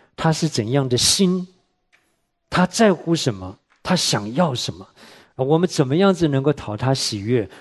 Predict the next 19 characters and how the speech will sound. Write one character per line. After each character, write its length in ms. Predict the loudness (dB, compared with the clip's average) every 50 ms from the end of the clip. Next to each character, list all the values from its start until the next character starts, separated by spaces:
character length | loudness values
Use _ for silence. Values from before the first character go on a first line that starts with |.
| -20 -18 _
那 100 | -8 -6
在 160 | -4 -2 -2
《利 140 | -2 -2 -2
未 120 | 0 -2
记》 200 | -2 -2 -4 -4
里 120 | -4 -4 -4
面 140 | -4 -4 -4
给 160 | -4 -4 -4
了 100 | -4 -4
我 140 | -4 -6 -6
们 140 | -6 -6
很 420 | -6 -8 -6 -2 -2 0 0 0 0
多 180 | 0 0 0
很 200 | 0 -2 -4 -6 -4
多 140 | -4 -4 -4
的 100 | -4 -6
提 220 | -6 -6 -8 -8
醒。 180 | -6 -8 -8 -10 -12 -10 -8 -8 -8 -8 -12 _ -18
嗯。 120 | -16 -16